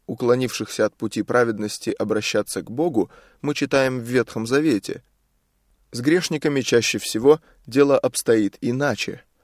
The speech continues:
Суды Божьи лишь еще сильнее ожесточают их сердца. То же самое произойдет и во время великой скорби.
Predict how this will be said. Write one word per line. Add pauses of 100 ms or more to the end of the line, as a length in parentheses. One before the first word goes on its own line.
(280)
Суды
Божьи
лишь
еще
сильнее
ожесточают
их
сердца. (840)
То
же
самое
произойдет
и
во
время
великой
скорби.